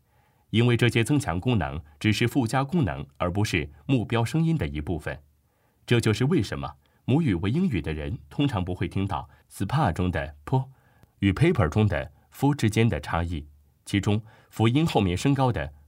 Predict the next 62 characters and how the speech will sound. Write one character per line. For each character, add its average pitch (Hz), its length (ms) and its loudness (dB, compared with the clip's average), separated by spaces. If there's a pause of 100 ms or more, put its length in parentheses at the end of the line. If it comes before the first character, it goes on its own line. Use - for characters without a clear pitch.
(200)
h 135 280 -4 (280)
代 143 120 2
表 78 200 -2
送 139 180 0
气 82 240 -6
音， 101 180 -2 (380)
但 110 180 4
对 113 140 2
于 104 80 2
语 95 200 -2
言 82 160 -2
学 87 180 0
家 104 160 2
来 76 120 -2
说， 104 320 -2 (240)
这 113 120 2
些 107 120 2
声 113 180 2
音 117 260 0
非 196 160 -2
常 90 180 -4
不 95 140 -2
同。 73 240 -14 (760)
说 127 200 2
话 123 160 4
人 90 280 0
意 156 160 2
识 107 140 -2
不 113 140 -2
到 92 180 2
这 107 100 2
些 107 160 0
增 160 160 0
强 85 240 -4
功 127 160 0
能， 76 240 -4 (240)
通 131 200 0
常 110 180 2
只 120 80 0
有 107 100 2
经 117 220 0
过 98 160 -2
特 110 180 -2
殊 135 140 -2
的 113 120 -2
努 76 200 -6
力 92 220 -6 (220)
才 - 120 -6
能 87 140 0
听 135 180 0
到 92 140 0
它 85 160 -6
们。 71 180 -10 (500)
研 113 160 2
究 127 140 4
声 151 180 2
音 170 140 2
的 90 100 -2
物 123 140 -6
理 80 160 -4
特 90 180 -2
性， 73 240 -10